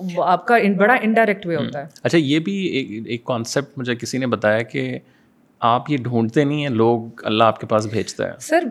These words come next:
Speaker 1: اے، نیت بہت بڑی چیز ہے۔ اور اللہ، آ، میں کہتی ہوں کہ اگر آپ دیکھیں، آ، آپ کو جسمانی طور پہ، آم، ہر مخلوق سے کمزور بنایا گیا ہے اللہ کی، ٹھیک ہے؟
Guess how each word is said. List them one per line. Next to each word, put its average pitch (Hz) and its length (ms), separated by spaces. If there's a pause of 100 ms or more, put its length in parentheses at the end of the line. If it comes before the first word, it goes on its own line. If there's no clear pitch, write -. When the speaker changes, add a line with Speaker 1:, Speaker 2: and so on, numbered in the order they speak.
(140)
Speaker 1:
اے، 220 480
نیت 254 280 (480)
بہت 208 180
بڑی 196 200
چیز 170 300
ہے۔ 160 40 (380)
اور 196 260
اللہ، 233 640
آ، 180 180 (220)
میں 180 200
کہتی 202 340
ہوں 269 160
کہ 277 80
اگر 220 340
آپ 226 260
دیکھیں، 254 340
آ، 151 480
آپ 175 160
کو 226 340 (120)
جسمانی 165 540
طور 170 280
پہ، 165 420 (500)
آم، 165 540 (300)
ہر 190 260
مخلوق 180 440
سے 185 140
کمزور 156 340
بنایا 131 500
گیا - 120
ہے 170 60 (160)
اللہ 143 360
کی، - 100 (640)
ٹھیک 180 180
ہے؟ 160 80